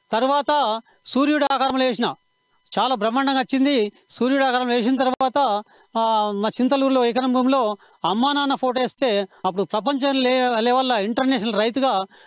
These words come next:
నాకు చాలా గుర్తింపు వచ్చింది. చాలా చాలా అవార్డులు వచ్చినాయి. మరి ఆ అవార్డుల మీకెళ్ళి దృష్టిలో పెట్టుకొని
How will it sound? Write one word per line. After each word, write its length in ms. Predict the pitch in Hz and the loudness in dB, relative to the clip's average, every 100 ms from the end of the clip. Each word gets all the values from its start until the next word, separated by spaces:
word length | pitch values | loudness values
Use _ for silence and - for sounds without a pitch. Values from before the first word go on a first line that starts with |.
| - | -4
నాకు 140 | 196 170 180 | -4 -2 -2
చాలా 200 | 247 269 | 0 0
గుర్తింపు 360 | 233 240 240 | -2 -2 -4
వచ్చింది. 240 | - 254 240 | -2 -2 0
చాలా 200 | 208 220 208 | 0 0 0
చాలా 140 | 214 | 0
అవార్డులు 300 | 202 240 254 | 2 2 2
వచ్చినాయి. 400 | 233 - 247 254 - - - | -2 -2 -2 -2 -4 -18 -6
మరి 160 | 190 190 | -2 2
ఆ 260 | 190 190 | 2 2
అవార్డుల 280 | 185 240 262 | 2 2 0
మీకెళ్ళి 340 | 262 254 254 220 | 0 0 -2 -4
దృష్టిలో 240 | 196 254 | -2 0
పెట్టుకొని 560 | 247 247 254 269 196 | 0 0 0 0 0